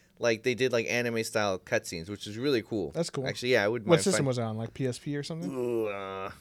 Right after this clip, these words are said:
Speaker 1: I don't know.
Speaker 2: Maybe.
Speaker 1: I think
Speaker 2: So,
Speaker 1: maybe P S three or
Speaker 2: how, how did
Speaker 1: P S two.
Speaker 2: the game, how did the game play exactly? It was turn-based?
Speaker 1: It was turn-based. You never played it?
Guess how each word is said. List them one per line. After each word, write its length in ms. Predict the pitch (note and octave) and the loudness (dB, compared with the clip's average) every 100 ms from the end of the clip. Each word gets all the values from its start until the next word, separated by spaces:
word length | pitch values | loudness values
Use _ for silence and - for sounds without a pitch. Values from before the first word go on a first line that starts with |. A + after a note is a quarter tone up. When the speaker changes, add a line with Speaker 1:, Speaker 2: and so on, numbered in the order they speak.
| - - - | -20 -20 -18
Speaker 1:
I 40 | |
don't 100 | A#3+ | -10
know. 300 | B3 G#3 G2+ - | -4 -4 -4 -8
Speaker 2:
Maybe. 280 | B2+ B2 G#2 | -10 -8 -10
Speaker 1:
I 800 | - _ _ _ _ _ _ - | -14 _ _ _ _ _ _ -18
think 120 | - | 2
Speaker 2:
So, 140 | A#3 G#3+ | 8 8
Speaker 1:
maybe 120 | C#3+ | 6
P 140 | - D#3 | 0 0
S 220 | A2 - | -2 -8
three 360 | - G#2+ C#3 F#4+ G4 | -10 -6 -6 -4 4
or 60 | |
Speaker 2:
how, 80 | F3 | 8
how 60 | G#3 | 8
did 60 | |
Speaker 1:
P 80 | - | 8
S 180 | B3 B3+ | 6 8
two. 60 | G#3+ | 6
Speaker 2:
the 100 | F3+ | 6
game, 500 | F3+ F#3+ F#3 F#3 - - | 8 6 6 0 -4 6
how 160 | G3+ | 8
did 180 | B3 A#3 | 8 6
the 60 | F#3+ | 2
game 360 | D#3 E3 D3 | 4 4 4
play 260 | - D3+ D3 | 4 6 6
exactly? 480 | B2+ B2+ A#2+ - C3+ | 2 -4 -4 -2 2
It 40 | |
was 200 | C#3+ C3+ | 2 0
turn-based? 480 | E3 D#3 D#3 D#3+ D3 | 2 2 4 6 8
Speaker 1:
It 20 | |
was 100 | D3+ | 8
turn-based. 380 | F3+ E3+ A2+ B2 | 8 6 6 4
You 80 | E3 | 6
never 140 | A3+ | 6
played 200 | E3 G3 | 8 8
it? 120 | C4+ | 6